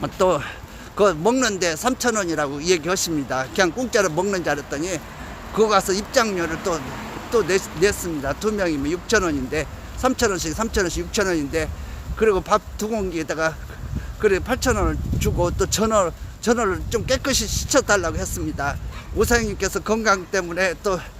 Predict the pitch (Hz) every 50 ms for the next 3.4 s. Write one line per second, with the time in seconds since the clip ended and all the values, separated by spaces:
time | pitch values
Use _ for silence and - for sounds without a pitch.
0 | - - - 202 233 226 220 214 190 185 185 165 170 165 165 - 202 - - 190
1 | 170 151 160 196 220 220 - 196 165 170 - 202 190 - 196 185 180 165 170 170
2 | 180 175 180 - 180 160 156 156 165 180 180 - - - - - - - - -
3 | - - - - 220 233 269